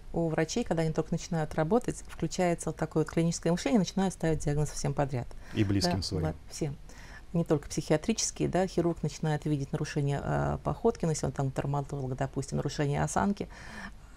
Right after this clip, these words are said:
Speaker 1: А, начинают неврологи измерять, э, размеры черепа, а, нарушение моторики какой-то у всех своих близких,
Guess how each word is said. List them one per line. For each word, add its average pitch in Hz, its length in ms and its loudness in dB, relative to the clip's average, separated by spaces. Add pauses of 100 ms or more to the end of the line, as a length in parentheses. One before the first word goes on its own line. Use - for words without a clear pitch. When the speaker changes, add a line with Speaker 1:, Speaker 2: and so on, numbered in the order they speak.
(140)
Speaker 1:
А, 147 800 0 (200)
начинают 151 580 0
неврологи 143 600 2
измерять, 139 420 0
э, 143 440 0
размеры 143 400 2
черепа, 202 520 2 (360)
а, 143 220 4
нарушение 143 480 2
моторики 180 440 2
какой-то 156 460 0
у 147 60 2
всех 143 240 0
своих 143 300 -2
близких, 147 320 -2